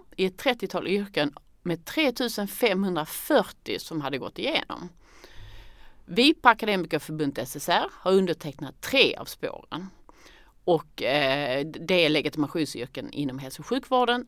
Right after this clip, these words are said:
samhällsvetare, ekonomer och jurister och det spåret som finns för socionomer. Det var en liten sammanfattning av snabbspåren och hur det rör vårt förbund.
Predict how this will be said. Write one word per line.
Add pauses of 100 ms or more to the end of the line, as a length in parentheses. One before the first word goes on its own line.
samhällsvetare,
ekonomer
och
jurister (320)
och
det
spåret
som
finns
för
socionomer. (1600)
Det
var
en
liten
sammanfattning
av
snabbspåren
och
hur
det
rör
vårt
förbund.